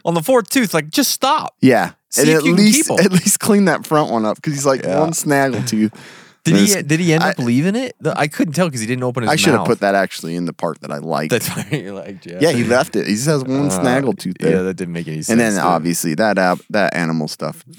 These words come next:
Speaker 2: was really bad.
Speaker 1: Yeah, it wasn't, definitely wasn't.
Speaker 2: Like, I know what they were trying, like, reading about, like, how they were using it as, like,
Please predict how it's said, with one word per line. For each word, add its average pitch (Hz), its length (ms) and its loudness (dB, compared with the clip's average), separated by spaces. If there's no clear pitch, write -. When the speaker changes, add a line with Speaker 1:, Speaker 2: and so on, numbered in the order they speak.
Speaker 2:
was 80 220 -6
really 60 240 -4
bad. 58 380 -6
Speaker 1:
Yeah, 78 240 -2
it 87 60 -10
wasn't, 87 500 -4
definitely 80 320 -6
wasn't. 73 340 -10
Speaker 2:
Like, 117 120 0
I 139 40 2
know 156 160 6
what 131 180 4
they 113 100 4
were 92 100 2
trying, 110 400 -2
like, 95 240 0
reading 101 460 2
about, 87 320 2
like, 82 180 -2
how 85 360 0
they 85 180 -2
were 82 100 -2
using 85 400 -2
it 80 140 -4
as, 82 180 -4
like, 78 300 -6